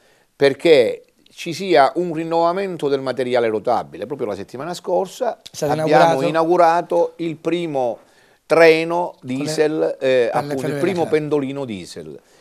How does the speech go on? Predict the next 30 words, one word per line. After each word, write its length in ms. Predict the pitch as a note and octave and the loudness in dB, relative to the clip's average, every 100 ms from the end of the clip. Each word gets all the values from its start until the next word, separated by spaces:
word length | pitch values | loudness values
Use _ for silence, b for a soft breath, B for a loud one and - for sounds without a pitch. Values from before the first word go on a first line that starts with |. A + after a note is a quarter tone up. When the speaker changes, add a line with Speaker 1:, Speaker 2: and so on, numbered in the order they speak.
| b | b
Speaker 1:
che 160 | - C3+ | 0 4
parte 400 | D#3 C3 - A2+ | 6 6 4 -4
da 120 | G2+ | -4
Catanzaro 920 | G#2 A2+ D#3+ E3 G#3+ G#3+ G#3 G3 - _ | -4 -6 -4 2 4 6 4 0 -4 _
per 180 | C#3+ C#3+ | 2 4
andare 500 | D#3+ B2 A#2 A2 A2 | 4 2 2 2 -2
a 100 | A2 | -4
Roccella. 600 | G2+ G2 G2 D#2+ C#2 - - b b b | -8 -8 -10 -12 -14 -20 -20 b b b
Nella 440 | B2+ F#3+ G3+ F3+ | 2 4 8 6
setti-, 320 | D#3 D#3+ - | 6 -2 -6
nella, 320 | C#3 F3 D#3+ | -2 0 2
nella 280 | D3+ D#3 D3 | 2 2 2
pri-, 160 | D3+ D#3+ | 2 -4
nel, 240 | D#3 D3 - | -4 -6 -8
nel, 480 | D3+ D#3+ D#3 D3 C3+ | -6 -2 0 -2 -4
nei 280 | D3+ D3 D#3 | -8 -6 -6
primi 240 | F3 F3 | -4 -6
venti 300 | C#3+ C#3 B2 | -4 -6 -6
giorni 340 | A#2+ C#3+ C3+ A#2+ | -4 -2 -2 -4
di, 160 | A#2 | -8
di, 160 | G#2 A2 | -8 -10
di, 200 | G2+ G#2+ | -10 -12
di, 300 | F#2+ G2+ F#2+ | -12 -12 -12
di 220 | F#2 G2+ | -12 -12
gennaio, 680 | F#2 A#2 C3+ D3 G2 F2 F2+ | -6 -4 0 0 -2 -6 -10
entro 280 | G#2 G2+ G#2+ | -10 -10 -12
il 40 | |
venticinque 500 | G2 G2+ G2 B2 A#2 | -12 -12 -14 -14 -10
di 80 | A#2 | -10
gennaio, 640 | A2+ D#3 F3+ G3 F3+ D#3+ | -8 -6 -2 0 2 0